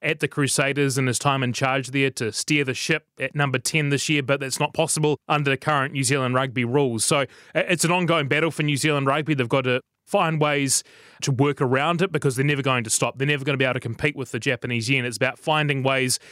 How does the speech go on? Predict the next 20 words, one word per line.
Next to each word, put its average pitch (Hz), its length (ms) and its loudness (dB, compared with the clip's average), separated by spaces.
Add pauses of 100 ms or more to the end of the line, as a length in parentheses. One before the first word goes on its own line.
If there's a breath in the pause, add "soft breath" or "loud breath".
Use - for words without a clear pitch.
(300 loud breath)
where 131 220 2
they 123 140 0
can 123 340 -4
exist 135 420 0
in 147 100 0
harmony 196 500 0
and, 139 200 0
and 135 160 -2
have 135 140 -4
the 127 80 -4
best 131 300 -4
in 123 100 0
both 127 260 -2
worlds. 117 220 0
And 123 100 0
that 135 140 0
may 151 240 0
eventually 131 440 -2
mean 127 280 0
that 127 160 0